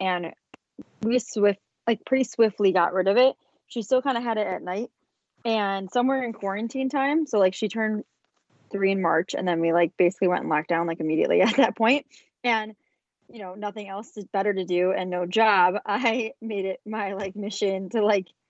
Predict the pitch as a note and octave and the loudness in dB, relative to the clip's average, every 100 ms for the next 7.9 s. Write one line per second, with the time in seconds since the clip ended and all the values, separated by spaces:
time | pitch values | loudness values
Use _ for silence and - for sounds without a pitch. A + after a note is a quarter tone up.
0 | _ _ _ B3+ A#3 A3+ A3+ G3+ F#3+ G3 | _ _ _ 2 2 2 -2 -2 -6 -6
1 | A3 F#3 F3+ - F3 E3 F#3 G3 G#3+ A#3+ | -6 -4 -6 -6 -8 -4 -2 -2 -2 -4
2 | A#3+ - C#4+ - G#3 F3 E3 - F3 F#3+ | -4 -4 -4 -2 0 0 -2 -6 -6 -2
3 | A3 A3 A3+ A#3 C4 B3+ A#3 F#3+ F3+ F3 | -2 2 2 4 4 4 2 -2 -2 0
4 | F3 - _ _ _ _ - G3 F#3+ F#3 | 0 -2 _ _ _ _ -4 0 2 2
5 | F3+ F3+ E3 F#3 G#3 F3 - _ _ _ | 2 0 0 0 2 2 0 _ _ _
6 | - A#3 A3 A3 B3 C#4 E4+ F#4+ D#4+ - | 0 2 2 -2 -6 -8 -8 -8 -8 -10
7 | D4+ - D#4+ C4 C#4 - A#3 G3 G#3 | -12 -10 -4 -2 -2 -4 -6 -6 -12